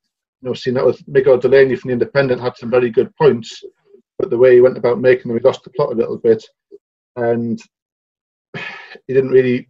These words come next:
it's not really a good way to make friends and influence people. Um, yeah, I, I suppose the question I would have, Amnesty International, I know we're not doing a Q and A at the minute, is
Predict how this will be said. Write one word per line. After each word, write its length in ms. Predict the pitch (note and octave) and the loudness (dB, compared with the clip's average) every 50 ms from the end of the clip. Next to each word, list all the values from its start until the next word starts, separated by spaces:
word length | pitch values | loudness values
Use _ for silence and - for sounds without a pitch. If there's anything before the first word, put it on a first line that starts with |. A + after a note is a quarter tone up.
| _ - | _ -10
it's 140 | C3+ - | -10 -6
not 140 | - D#3 - | -6 -6 -2
really 160 | C3+ C#3 C3 | 0 0 2
a 40 | B2 | 2
good 120 | B2+ C3 A#2+ | 2 4 4
way 120 | A#2+ A#2+ | 4 2
to 80 | B2 - | 0 0
make 200 | B2 A#2+ A2+ - | -2 -4 -4 -2
friends 200 | - B2 A2 G#2 | -4 -4 -4 -4
and 80 | B2 | -8
influence 400 | C3 A#2+ - - B2 B2 A2+ - - | -10 -8 -2 0 0 0 0 -2 -8
people. 400 | _ B2+ A2+ - A#2 A#2 - - _ F#4+ - _ _ _ _ _ _ _ - _ _ _ _ _ _ _ | _ -14 -8 -4 -4 -4 -4 -6 _ -20 -20 _ _ _ _ _ _ _ -20 _ _ _ _ _ _ _
Um, 580 | B2 A#2+ A#2+ A#2+ A#2+ A#2+ A#2 A#2 A2+ A2+ F#2 - _ _ _ _ _ _ _ _ _ _ A#3 _ _ _ _ _ _ _ _ _ _ _ _ _ _ _ _ _ _ _ _ _ _ _ _ _ | 0 2 2 4 4 4 2 2 0 -2 -4 -8 _ _ _ _ _ _ _ _ _ _ _ _ _ _ _ _ _ _ _ _ _ _ _ _ _ _ _ _ _ _ _ _ _ _ _ _
yeah, 280 | - C3 C#3 C#3+ D3 C#3+ | 0 2 4 4 2 2
I, 200 | - C#3+ D3 D#3+ | 0 0 0 0
I 20 | D#3 | -2
suppose 320 | - - - F3 D3+ - | -4 0 2 2 2 2
the 840 | - - - - - - - _ _ _ _ _ _ _ _ _ - | 0 -6 -12 -16 -20 -20 -20 _ _ _ _ _ _ _ _ _ -16
question 380 | - - E3+ D3+ - - D3+ D3+ | -6 -4 -4 -4 -4 -8 -8 0
I 100 | C#3 C#3 | 2 2
would 200 | C3+ D3 C#3+ - | 2 2 0 -6
have, 300 | - A2+ A2 A#2+ C3+ C3+ _ _ _ _ _ _ | -8 -2 -2 -2 -2 -2 _ _ _ _ _ _
Amnesty 320 | - B2+ B2+ B2 - - C3 | -12 -12 -12 -10 -4 -2 -2
International, 400 | C3 B2+ B2 C3 - - - C3 | -2 -2 -6 -8 -4 -2 0 0
I 20 | |
know 80 | C#3 C#3 | 2 2
we're 100 | C3+ C3+ | 2 0
not 120 | B2+ - | 0 0
doing 140 | C3+ B2+ B2 | 0 0 0
a 80 | B2 - | 0 -4
Q 200 | _ - C3 B2+ | _ 0 2 2
and 80 | B2 | 2
A 60 | B2 | 2
at 80 | B2 - | 0 -2
the 80 | - A#2 | -2 -6
minute, 260 | B2+ B2 A2+ A2 A2 | -8 -6 -8 -8 -6
is 280 | A#2 A#2+ A#2+ A2+ - | -2 -2 -2 -2 -4